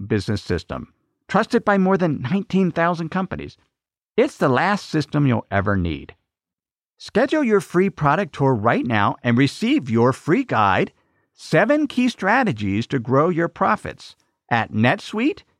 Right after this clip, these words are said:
dot com slash David. That's netsuite dot com slash David, netsuite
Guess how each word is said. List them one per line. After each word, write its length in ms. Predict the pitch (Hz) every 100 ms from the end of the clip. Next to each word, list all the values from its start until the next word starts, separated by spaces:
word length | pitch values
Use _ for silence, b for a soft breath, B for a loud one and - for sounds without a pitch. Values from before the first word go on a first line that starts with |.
| _ _ _ _
dot 300 | 139 208 -
com 320 | 147 143 156
slash 480 | - - 113 117 - -
David. 400 | 101 78 - - _ _ _ _ _ _ -
That's 380 | 98 85 - -
netsuite 920 | 110 110 143 - - 165 214 269 - - _ _ _ -
dot 280 | 120 214
com 420 | - 143 127 156 - _ _ _
slash 420 | - 117 190 -
David, 380 | 135 120 143 147 - _ _ _ _ -
netsuite 720 | 104 147 - - 151 196 -